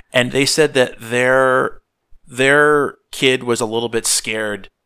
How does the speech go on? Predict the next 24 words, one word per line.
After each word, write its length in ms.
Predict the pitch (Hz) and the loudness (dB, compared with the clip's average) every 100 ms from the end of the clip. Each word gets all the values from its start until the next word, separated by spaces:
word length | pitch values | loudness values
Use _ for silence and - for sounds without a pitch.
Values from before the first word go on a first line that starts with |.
| _ _ _ - | _ _ _ 2
by 160 | 104 | 2
some 260 | 101 - 101 | 2 -4 -6
of 100 | 98 | -6
it, 140 | 101 | -8
that 100 | 101 | -8
some 180 | 104 113 | -10 -10
of 100 | 117 | -10
it 60 | 120 | -10
was, 140 | 117 | -10
like, 100 | 113 | -8
a 60 | 101 | -6
little 180 | 104 104 | -6 -8
bit 140 | - | -10
too 160 | - 98 | -12 -12
intense. 420 | 92 101 90 - | -8 -6 -6 -10
And, 180 | 101 104 | -14 -14
and 140 | 110 107 | -14 -8
so 100 | 107 | -6
I, 120 | 127 | -6
I 80 | 127 | -8
do 160 | 120 185 | -10 -4
wanna 200 | 196 139 | -2 -2
mention 640 | 113 117 143 - 110 98 - - - - | -4 -6 -6 -6 -8 -12 -16 -20 -18 -2
that 260 | 113 - | 0 0